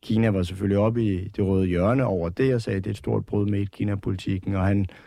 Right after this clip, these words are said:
har ligesom svaret noget i stil med, at han er en, en, en fri mand valgt i et frit land, og det er hans etkina-politik.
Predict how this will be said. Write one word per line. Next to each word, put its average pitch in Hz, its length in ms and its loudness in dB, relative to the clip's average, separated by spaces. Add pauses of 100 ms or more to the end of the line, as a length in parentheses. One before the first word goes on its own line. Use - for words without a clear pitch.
(320)
har - 100 0
ligesom 95 280 2
svaret 95 300 2
noget 98 180 2
i - 20 0
stil 104 320 -2
med, 98 120 2
at 95 180 2
han 98 160 2
er 95 240 0
en, 92 280 -2
en, 95 200 0
en 98 160 -2
fri 113 180 0
mand 101 260 2
valgt 92 240 0
i 110 40 0
et 98 80 -2
frit 101 220 -2
land, 95 320 0
og 92 360 -2
det 104 80 2
er 98 40 4
hans 95 220 2
etkina-politik. 95 880 -2